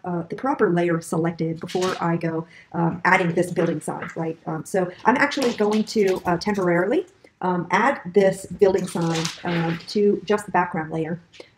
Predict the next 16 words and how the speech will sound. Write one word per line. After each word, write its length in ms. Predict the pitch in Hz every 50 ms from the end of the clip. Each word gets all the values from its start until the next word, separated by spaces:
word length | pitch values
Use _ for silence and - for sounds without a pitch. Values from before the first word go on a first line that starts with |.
| - 175
uh, 80 | 170
because 240 | 170 - - 233 233
I 80 | 233 240
don't 240 | - - 196 - 208
want 320 | 196 202 196 196 - 170
this 160 | 208 202 -
levels 280 | 175 180 170 196 202 -
adjustment 380 | 233 233 226 - 247 226 -
layer 220 | 220 214 208 214 208
to 160 | 214 - 202
get 180 | 185 180 - -
stuck 480 | - - - - 277 - - - - _ _ _ _ _ -
to 320 | - - 214 196 190 185 190
the 80 | 202
building 260 | 185 208 220 196 180
sign, 360 | 170 - 165 151 151 160 165